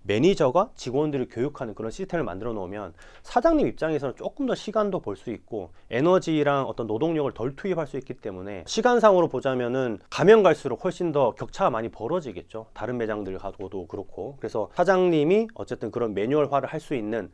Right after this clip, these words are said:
방법들을 좀 많이 모색을 하셔가지고 실제 우리 매장에 맞는 매뉴얼 작업을 하시면은 좀 좋겠다라는 걸 좀 말씀을 드리고 싶어요. 그리고 굳이 뭐 그런 자료들이 아니더라도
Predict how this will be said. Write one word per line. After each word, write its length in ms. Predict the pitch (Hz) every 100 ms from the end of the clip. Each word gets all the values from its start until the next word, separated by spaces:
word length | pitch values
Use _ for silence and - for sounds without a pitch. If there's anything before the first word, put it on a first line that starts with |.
| -
방법들을 440 | 113 131 143 135
좀 140 | 110 104
많이 200 | 104 107
모색을 360 | 92 131 135
하셔가지고 800 | 120 - - 101 92 92 101 -
실제 360 | - 190 170 175
우리 520 | 139 120 131 131 123
매장에 400 | 98 110 156 160
맞는 460 | 107 92 117 139 104 110
매뉴얼 440 | 110 123 143 123
작업을 440 | - 110 131 135
하시면은 720 | 139 147 143 131 113 113 185 202
좀 100 | 98
좋겠다라는 640 | - - - 95 - 110
걸 80 | 104
좀 120 | 101
말씀을 300 | 85 85 107
드리고 240 | 90 98 90
싶어요. 300 | - - 87
그리고 200 | 165 202
굳이 220 | - 160
뭐 180 | 202 180
그런 240 | - 180 180
자료들이 580 | 139 180 190 180 170 165
아니더라도 640 | 98 170 131 104 127 95